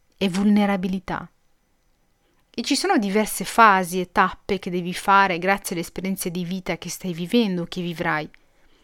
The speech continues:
Diversi traguardi e lezioni che dovrai imparare prima di passare alla sfida successiva. Abbraccia queste fasi, abbraccia il cambiamento, abbraccia la tua vulnerabilità,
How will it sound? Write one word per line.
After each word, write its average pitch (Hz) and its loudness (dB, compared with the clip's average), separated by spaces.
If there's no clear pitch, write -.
Diversi 180 -2
traguardi 220 2
e 190 -6
lezioni 240 0
che 202 -2
dovrai 180 -4
imparare 190 -2
prima 185 -6
di 170 -8
passare 190 0
alla 170 0
sfida 175 -6
successiva. - -10
Abbraccia 185 0
queste 175 -8
fasi, 170 -4
abbraccia 196 2
il 185 -6
cambiamento, 185 -4
abbraccia 220 0
la 196 -2
tua 196 -4
vulnerabilità, 175 -2